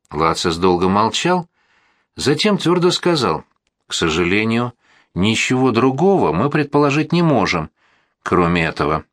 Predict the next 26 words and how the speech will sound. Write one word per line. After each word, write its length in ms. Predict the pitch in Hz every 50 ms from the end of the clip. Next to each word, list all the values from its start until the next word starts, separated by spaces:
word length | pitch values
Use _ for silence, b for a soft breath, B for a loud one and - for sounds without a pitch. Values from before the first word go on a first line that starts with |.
| _ _ _ _ _ _ _ _ _
И 120 | - 127 143
добавил: 520 | 143 170 123 98 82 76 73 73 76 - _ _ _ _ _ _ _ _ _ _
"Впрочем, 560 | _ - 82 90 90 - - 95 90 87 - b b b b b b b
я 220 | 82 85 113 131
назвал 400 | 143 151 143 127 131 147 147 143
бы 120 | 131 135 143
это 180 | 135 139 143
другим 360 | 127 139 143 139 143 156 147 139
словом. 480 | - - 165 170 156 113 87 76 78 _ _ _ _ _ _ _ _ _ _ _ -
Резников 960 | - 82 82 82 85 82 80 80 87 90 85 - 98 98 - - - - _ _ -
не 260 | - 85 87 90 90 85
предатель. 760 | - - 113 127 131 156 175 165 120 - - 73 62 - _ _ _ _ _ _ _ _ _ _ _ _ _ -
Он, 240 | - 156 185 190 190
видимо, 520 | 180 196 196 175 190 185 185 175 160 - _ _ _ _ _ -
был 160 | - 135 151
просто 360 | 151 - 190 180 170 - - 185
враг, 400 | 175 196 214 208 190 - - _ _ _ _ _ _ _ _ -
а 160 | - 92 101
мы 180 | 107 120 135
этого 360 | 131 110 - 104 90 87 90 87
вовремя 420 | 101 127 123 117 117 117 117 113
не 140 | 117 120 120
угадали. 640 | 120 113 123 135 131 127 151 147 127 95 78 - - _ _ _ _ _ _ _ _ _ _
Хорошо 640 | - - - 87 85 85 82 - - - 110 117
замаскированный 920 | 104 107 107 101 101 90 - - - 92 95 110 113 113 113 113 117 120 123
враг". 360 | 135 156 170 165 - - _